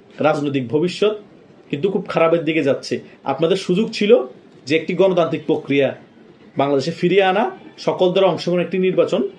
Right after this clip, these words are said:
এর ব্যবস্থা করা এবং ওইটাতে আপনারা ফোকাস দেন, কিন্তু ওইটাতে ফোকাস না দিয়ে আবারও সেম আওয়ামী লীগ যে কাজটা করেছে, সেম ভুলটা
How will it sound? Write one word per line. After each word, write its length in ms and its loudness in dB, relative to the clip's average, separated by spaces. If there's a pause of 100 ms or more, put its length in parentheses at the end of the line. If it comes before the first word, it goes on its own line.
(340)
এর 180 4
ব্যবস্থা 440 2
করা 220 4
এবং 160 4
ওইটাতে 400 4
আপনারা 240 2
ফোকাস 320 0
দেন, 100 0
কিন্তু 160 -2
ওইটাতে 180 -2
ফোকাস 340 -2
না 140 0
দিয়ে 160 0 (260)
আবারও 300 6
সেম 300 4
আওয়ামী 240 2
লীগ 120 2
যে 100 2
কাজটা 300 0
করেছে, 220 0
সেম 300 2
ভুলটা 460 0